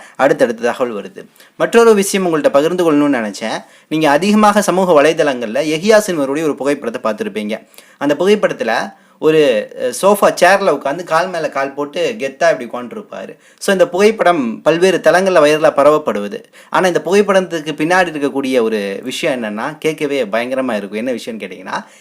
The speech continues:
இந்த புகைப்படம் எப்ப எடுக்கப்பட்டுச்சு தெரியுங்களா? கரெக்டா ரெண்டாயிரத்தி இருபத்தி ஒண்ணு மே ஆறாம் தேதி எடுக்கப்பட்டிருக்கு. ஏன் எடுக்கப்பட்டிருக்குன்னா, அதுக்கு ஒரு ஃபிளாஷ்பேக் இருக்கு.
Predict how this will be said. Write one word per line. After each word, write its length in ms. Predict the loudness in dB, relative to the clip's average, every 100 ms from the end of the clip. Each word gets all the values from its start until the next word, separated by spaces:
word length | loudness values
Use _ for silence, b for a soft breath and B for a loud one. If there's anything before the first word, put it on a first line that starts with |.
| b
இந்த 160 | -8 -4
புகைப்படம் 400 | -2 0 2 0
எப்ப 220 | 0 0
எடுக்கப்பட்டுச்சு 520 | -2 -4 -6 -8 -10
தெரியுங்களா? 420 | -10 -8 -6 -8 -4
கரெக்டா 220 | -2 2
ரெண்டாயிரத்தி 440 | 2 2 2 0 -4
இருபத்தி 400 | -6 -6 -6 -8
ஒண்ணு 380 | -6 -4 -4 -6 B B
மே 220 | -2 2
ஆறாம் 340 | 4 4 4
தேதி 220 | 2 -4 -6
எடுக்கப்பட்டிருக்கு. 640 | -8 -12 -16 -16 -14 -16 _ b b b
ஏன் 260 | 2 4
எடுக்கப்பட்டிருக்குன்னா, 760 | 4 0 -6 -8 -8 -6 -6 -6
அதுக்கு 320 | -6 -10 -6
ஒரு 140 | -8 -4
ஃபிளாஷ்பேக் 440 | -4 -4 -6 -8
இருக்கு. 300 | -8 -12 -14